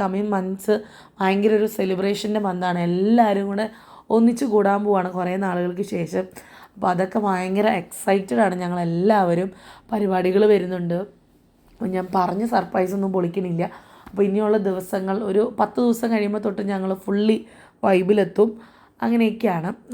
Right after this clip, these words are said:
അപ്പോൾ അതേ ചാക്കോച്ചനെ പറഞ്ഞിട്ടും പറഞ്ഞിട്ടും മതിയാവില്ല. അപ്പോൾ അതിനിടയ്ക്ക് മമ്മി ഈവനിങ് സ്നാക്ക് ആയിട്ട് ഇന്ന് മൊമോസാണ് കേട്ടോ. ചിക്കൻ മൊമോസ് നമ്മൾ ഫ്രോസ്-, ഫ്രോസൺ വാങ്ങിച്ചത് ഉണ്ടായിരുന്നു. അപ്പോൾ അത് മമ്മി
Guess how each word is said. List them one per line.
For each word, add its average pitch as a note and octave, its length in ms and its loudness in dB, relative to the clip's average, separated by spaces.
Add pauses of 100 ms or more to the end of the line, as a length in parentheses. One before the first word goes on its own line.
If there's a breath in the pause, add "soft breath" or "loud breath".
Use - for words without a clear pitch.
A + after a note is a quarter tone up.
അപ്പോൾ F3 180 -2
അതേ F3 160 0 (420 loud breath)
ചാക്കോച്ചനെ F3+ 560 0
പറഞ്ഞിട്ടും F#3 460 0
പറഞ്ഞിട്ടും F3+ 340 -4
മതിയാവില്ല. F3 520 -2
അപ്പോൾ G#3 140 -4
അതിനിടയ്ക്ക് G3+ 440 -2
മമ്മി F#3 240 -4 (460 loud breath)
ഈവനിങ് A#3 400 4
സ്നാക്ക് A#3 320 -2
ആയിട്ട് F#3+ 160 -2
ഇന്ന് F#3+ 200 -4
മൊമോസാണ് F#3+ 520 0
കേട്ടോ. E3 200 -4
ചിക്കൻ - 320 -4
മൊമോസ് F#3 340 -4
നമ്മൾ F#3 180 -2 (460 loud breath)
ഫ്രോസ്-, F3+ 400 2 (140)
ഫ്രോസൺ G3 440 -2
വാങ്ങിച്ചത് F3 560 -2 (140)
ഉണ്ടായിരുന്നു. E3 520 0
അപ്പോൾ - 180 -6
അത് E3+ 220 -2
മമ്മി F3 220 0